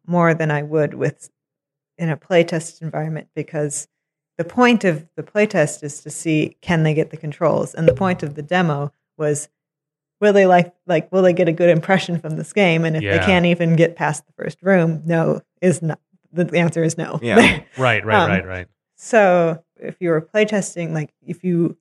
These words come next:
Speaker 1: like you were saying, like, you have a specific boss that you
Speaker 3: Mm-hmm.
Speaker 1: wanna playtest,
Speaker 3: Right.
Speaker 1: like, yes, explaining people up to that boss so that you can get,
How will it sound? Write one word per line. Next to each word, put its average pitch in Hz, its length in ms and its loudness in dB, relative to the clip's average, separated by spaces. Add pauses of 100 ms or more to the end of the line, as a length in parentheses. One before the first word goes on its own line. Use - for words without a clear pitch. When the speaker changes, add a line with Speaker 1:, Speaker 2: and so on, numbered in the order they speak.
(120)
Speaker 1:
like 170 200 -4
you 170 60 -2
were 170 80 4
saying, 160 460 -4
like, 156 200 -6
you 160 100 -2
have 156 80 0
a 165 60 -2
specific 190 540 0
boss - 340 -2
that - 140 -10
you 160 100 -2
Speaker 3:
Mm-hmm. 160 180 -6
Speaker 1:
wanna 160 60 -8
playtest, 160 640 -8
Speaker 3:
Right. 175 220 -4
Speaker 1:
like, 160 220 0
yes, - 300 2
explaining 220 560 2
people 208 340 -8
up - 280 2
to 165 160 -6
that 165 260 -2
boss - 460 -4 (340)
so - 180 -8
that 165 300 0
you 175 120 -8
can 170 180 -10
get, 165 240 -2